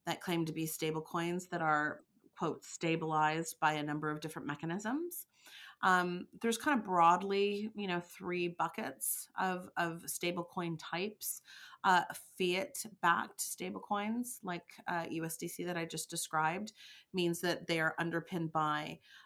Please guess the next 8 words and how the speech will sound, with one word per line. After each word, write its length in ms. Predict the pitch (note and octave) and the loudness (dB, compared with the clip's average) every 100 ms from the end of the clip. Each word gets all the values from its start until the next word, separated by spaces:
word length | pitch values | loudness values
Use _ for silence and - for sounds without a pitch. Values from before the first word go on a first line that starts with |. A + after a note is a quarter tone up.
| - | 0
um, 360 | E3+ D#3+ D#3 D#3+ - | 4 4 2 -2 2
and, 500 | D#3+ D3+ D3+ D3+ - - | 2 4 2 -2 -4 -6
and 380 | D3+ D3 D3 D3 | -4 -2 -4 -4
stabilized 680 | - - E3 D#3 D3+ D3+ | -6 0 0 2 0 0
by 200 | D#3 D3+ D3+ | 2 2 0
a 120 | D#3 C#3+ | -2 0
reserve 800 | D#3 D3 D3+ D3 D3 F#3 B3 - - | 0 0 0 0 2 2 0 -4 -6
of 400 | D#3 D#3 D3+ D#3 | 0 2 0 -4